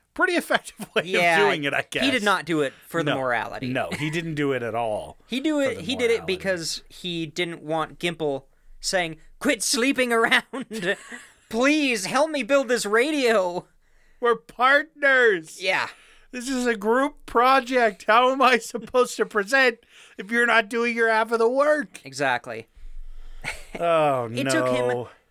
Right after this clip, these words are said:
Speaker 2: a handful of days before Kolpa ran into a man by the name of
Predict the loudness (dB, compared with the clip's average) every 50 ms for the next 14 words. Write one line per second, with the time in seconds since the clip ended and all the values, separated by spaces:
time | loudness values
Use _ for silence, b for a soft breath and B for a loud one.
0 | B _ _ -6 -4 -4 -4 -6 -6 -2 0 0 0 0 -2 -4 -2 -2 0 0
1 | -2 -4 -4 -2 -2 -2 -2 -2 -6 -8 -8 -6 -4 -4 -4 -6 -8 -14 _ _
2 | _ _ _ _ _ _ _ _ _ _ _ -6 -6 -4 -4 -4 -4 -4 -2 -2
3 | -4 -4 -2 -4 -4 -4 -2 -2 -4 -4 -4 -6 -8 -8 -6 -4 -2 -2 -2 -2
4 | -2 -4 -4 -4 -6 -6 -8 -8 -6 -6 -6 -4 -4 -6 -6 -4 -6 -8 -10